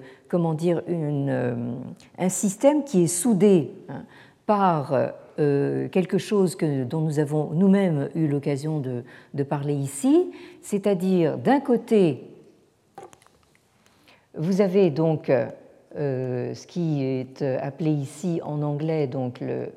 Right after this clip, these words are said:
euh, centralized bureaucratic politics, c'est-à-dire donc une, une politique bureaucratique centralisée, euh, qui, euh, s'appuie sur une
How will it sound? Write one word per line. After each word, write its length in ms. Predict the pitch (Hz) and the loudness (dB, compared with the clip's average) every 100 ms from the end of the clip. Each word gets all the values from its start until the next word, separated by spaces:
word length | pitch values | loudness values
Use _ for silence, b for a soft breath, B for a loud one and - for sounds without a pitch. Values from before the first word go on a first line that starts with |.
| - | -14
euh, 300 | 143 135 131 131 | -10 -8 -8 -10
centralized 960 | - 196 185 190 165 156 139 127 - - b b b b | -4 -2 0 -2 -2 0 -2 -2 -8 -20 b b b b
bureaucratic 840 | 170 175 160 - 180 170 165 131 | 2 2 2 0 -4 0 -2 -2
politics, 560 | - 165 156 - 277 311 | -2 0 2 2 -2 -2
c'est-à-dire 520 | - 156 147 143 151 | -8 -6 -4 -2 -2
donc 320 | 160 151 - | -2 -4 -4
une, 340 | 127 131 123 - B B B | -6 -4 -4 -6 B B B
une 220 | 151 143 | -4 -2
politique 720 | 165 170 165 - 185 151 147 117 B B 151 | 0 0 0 -2 -4 -2 -6 -8 B B -4
bureaucratique 880 | 160 160 156 151 - 170 151 - 123 - - | 0 0 0 -6 -6 -4 -4 -4 -8 -8 -14
centralisée, 1000 | 147 185 180 165 151 147 143 220 330 381 B B B B - | -6 -4 -2 -2 -2 -2 2 4 2 -2 B B B B -4
euh, 440 | 165 156 151 143 143 | 2 2 2 0 -2
qui, 500 | - 254 240 165 - | -2 2 2 0 -2
euh, 420 | 147 135 135 131 | -2 -2 -2 -4
s'appuie 640 | 135 - 202 - 214 202 156 | -6 -4 -4 -2 -2 0 -2
sur 480 | - 175 156 135 - | -4 0 0 -2 -4
une 440 | 151 143 131 127 | -4 -2 -4 -6